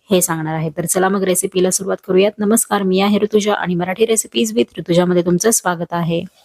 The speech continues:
ही खीर बनवायला ना, अ, साधारण एक सुवासिक तांदूळ वापरावा लागतो. तर, अ, तुम्ही आंबेमोहर वापरू शकता किंवा इंद्रायणी. मी इथे, अ, दोन मोठे चमचे इंद्रायणी तांदूळ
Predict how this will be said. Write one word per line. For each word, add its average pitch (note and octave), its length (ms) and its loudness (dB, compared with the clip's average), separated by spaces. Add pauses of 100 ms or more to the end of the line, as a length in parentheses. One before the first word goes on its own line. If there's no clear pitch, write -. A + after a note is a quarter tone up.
(160)
ही B3+ 180 4
खीर C#4 180 2
बनवायला B3 440 2
ना, A3+ 180 -2 (460)
अ, G3+ 260 2
साधारण G#3 400 0
एक A3+ 160 -2
सुवासिक F#3+ 480 2 (100)
तांदूळ F#3 340 2 (120)
वापरावा E3 380 0
लागतो. D3 400 -6
तर, E3 560 0 (200)
अ, E3 200 2
तुम्ही F3 200 4
आंबेमोहर F#3+ 440 2
वापरू G3 280 -2
शकता G3+ 420 -2 (240)
किंवा F3+ 200 2
इंद्रायणी. E3+ 500 2 (160)
मी F#3 160 2
इथे, F#3 460 2 (340)
अ, E3 160 2
दोन F3 280 2
मोठे F3 280 2
चमचे G3+ 460 0
इंद्रायणी F#3 460 2
तांदूळ F#3 300 2